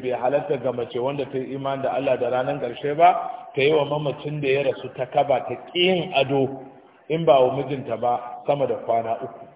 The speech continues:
To shi ne kenan ana aka yi kiyasi duk harkokin da dangin mamaci za su jingina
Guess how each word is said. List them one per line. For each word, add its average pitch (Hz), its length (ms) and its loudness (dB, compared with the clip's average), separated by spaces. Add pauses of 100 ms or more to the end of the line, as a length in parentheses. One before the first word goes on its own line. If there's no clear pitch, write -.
(580)
To 131 140 0
shi 170 300 0
ne 165 240 2
kenan 139 400 -2 (280)
ana 135 280 0
aka 156 180 2
yi 156 80 -2 (100)
kiyasi 139 400 0 (120)
duk 135 140 4
harkokin 175 680 2
da 156 100 4
dangin 147 420 -4
mamaci 139 460 -6
za 143 240 2
su 127 140 -8
jingina 151 680 0